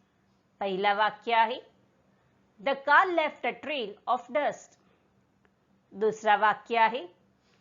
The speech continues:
"The criminals have left no trail." तिसरा वाक्य आहे,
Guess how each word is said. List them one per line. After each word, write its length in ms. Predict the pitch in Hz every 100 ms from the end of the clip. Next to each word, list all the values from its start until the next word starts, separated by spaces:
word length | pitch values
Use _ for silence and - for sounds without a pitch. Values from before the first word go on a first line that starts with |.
| _ _ _ _ 220
"The 120 | 254 254
criminals 580 | 277 294 349 415 403 349
have 120 | 320
left 420 | 240 214 220 -
no 260 | 226 240 262
trail." 260 | 339 220 175 175 _ _ _ _ _ _ _ _ _ _ _ _ _ _ _
तिसरा 340 | 208 190 220
वाक्य 420 | 214 226 214 - 247
आहे, 260 | 226 277